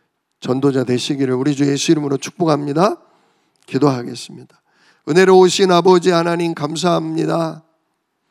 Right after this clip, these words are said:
마음의 할례를 받아야 한다고 했습니다.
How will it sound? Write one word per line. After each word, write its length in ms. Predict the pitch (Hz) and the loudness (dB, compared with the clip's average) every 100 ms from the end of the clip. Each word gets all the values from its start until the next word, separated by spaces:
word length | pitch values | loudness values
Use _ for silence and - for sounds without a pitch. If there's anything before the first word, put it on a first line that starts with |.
| _ _ _ _ _ _ - | _ _ _ _ _ _ 0
마음의 560 | 135 156 160 151 143 | 4 4 2 -2 -4
할례를 640 | 143 180 175 170 165 160 | -2 0 0 0 0 -2
받아야 440 | 156 143 151 147 139 | -2 -4 -4 -4 -4
한다고 480 | 147 151 143 135 139 | -6 -6 -8 -6 -6
했습니다. 720 | 139 - 135 131 127 135 | -6 -8 -12 -12 -12 -16